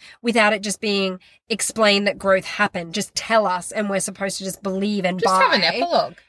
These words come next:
Speaker 1: Oh my God.
Speaker 2: Love an epilogue.
Speaker 1: Love an epilogue.
Speaker 2: Just
Speaker 1: Anyway, didn't like it. Wouldn't read
Speaker 2: Really?
Speaker 1: it. Don't recommend
Speaker 2: <laughs>
Speaker 1: it. It was, it, for as much as Christmas Cuckoo was a perfect novella,
Speaker 2: Yeah.
Speaker 1: this is actually a really excellent example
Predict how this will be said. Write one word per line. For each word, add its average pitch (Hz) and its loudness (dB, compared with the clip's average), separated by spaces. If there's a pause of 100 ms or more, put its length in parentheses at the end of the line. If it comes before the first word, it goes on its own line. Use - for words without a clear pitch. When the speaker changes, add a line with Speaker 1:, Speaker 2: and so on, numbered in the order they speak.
(320)
Speaker 1:
Oh 247 4
my 208 2
God. 175 -4
Speaker 2:
Love 226 -6
an 262 -2
epilogue. 139 -6 (100)
Speaker 1:
Love 233 2
an 214 0
epilogue. 190 -4
Speaker 2:
Just 202 -14
Speaker 1:
Anyway, 196 2 (960)
didn't 240 2
like 175 0
it. 170 -4 (500)
Wouldn't 208 -4
read 539 2
Speaker 2:
Really? 622 4
Speaker 1:
it. - -20 (220)
Don't 262 2
recommend 233 0
Speaker 2:
<laughs> - -
Speaker 1:
it. 175 -4 (340)
It 262 2
was, 240 2 (220)
it, 226 -6
for 285 4
as 262 2
much 262 0
as 277 -6 (220)
Christmas 240 -6
Cuckoo 220 -10
was 196 -8
a 190 -12
perfect - -6
novella, 208 2
Speaker 2:
Yeah. 208 6
Speaker 1:
this 240 2
is 254 -4
actually 233 -2
a 220 0
really 208 -2
excellent 208 -2
example 185 -2